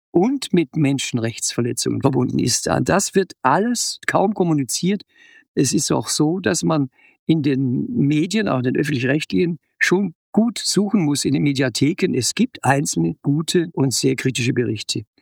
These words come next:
Aber unterm Strich sind die erneuerbaren Energien, da gehört ja auch Wasserkraft und Photovoltaik dazu, sowohl keine Friedensenergien, es ist kein Frieden mit der Natur, kein Frieden für die Menschen. Sie sind keine Freiheitsenergien,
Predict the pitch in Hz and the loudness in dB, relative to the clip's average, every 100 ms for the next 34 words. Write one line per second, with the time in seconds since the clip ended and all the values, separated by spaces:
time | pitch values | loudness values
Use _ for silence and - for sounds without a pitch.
0 | _ - - 139 139 135 - 196 - 131 | _ -6 0 2 4 0 0 0 2 0
1 | - - 208 - - _ _ - - 156 | 0 -2 -2 -2 -10 _ _ -4 2 2
2 | 143 - 294 135 123 120 113 127 127 156 | 0 -2 -2 0 2 2 0 2 2 2
3 | 180 175 170 147 123 135 175 170 110 135 | 0 0 2 2 0 0 0 0 0 0
4 | - - - 127 151 - - - 127 - | 0 -2 0 0 0 -2 -4 0 -2 0
5 | 143 160 156 139 135 135 120 151 135 - | 0 2 0 0 -4 -2 -2 -2 -2 -2
6 | 127 147 175 - _ _ - 123 123 110 | 0 2 0 -4 _ _ -2 0 2 0
7 | 139 196 185 - 165 131 135 143 127 127 | 0 0 0 0 0 0 0 0 0 -2
8 | - 135 131 - 147 147 139 131 123 113 | 0 2 2 2 0 2 0 0 -2 -2
9 | - 165 - _ - - - 135 - 147 | 0 -2 -2 _ -16 -4 2 2 2 0
10 | 117 131 120 117 156 - 165 - _ _ | 0 0 2 0 -2 -2 -4 -6 _ _
11 | - 143 147 131 131 180 202 156 170 165 | -2 2 2 2 2 2 0 0 2 2
12 | 180 - 170 160 139 151 151 | 0 0 0 0 0 0 0